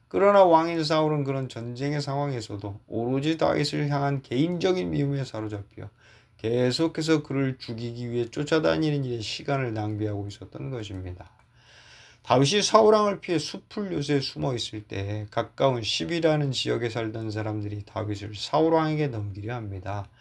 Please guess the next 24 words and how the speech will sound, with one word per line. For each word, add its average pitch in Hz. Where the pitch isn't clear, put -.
사울왕은 165
크게 220
기뻐하며 185
그들과 160
함께 143
다윗을 117
잡으러 113
부지런히 131
돌아다니나, 120
다윗은 110
하나님의 185
인도를 151
따라 113
지혜롭게 151
피할 190
수 -
있었습니다. 98
본문 180
이십육 139
절에 104
"사울이 135
산 127
이쪽으로 131
가매, 123